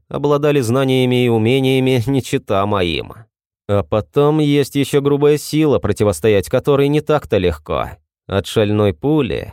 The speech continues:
или когтей медведя-шатуна увернуться непросто.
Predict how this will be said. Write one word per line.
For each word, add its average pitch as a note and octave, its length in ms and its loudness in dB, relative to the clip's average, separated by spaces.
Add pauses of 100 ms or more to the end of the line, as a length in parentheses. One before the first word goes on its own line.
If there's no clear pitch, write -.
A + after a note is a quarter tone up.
(120)
или B2+ 300 0
когтей C#3 380 0
медведя-шатуна A#2+ 1040 0 (100)
увернуться C#3+ 720 0
непросто. F#2 800 -2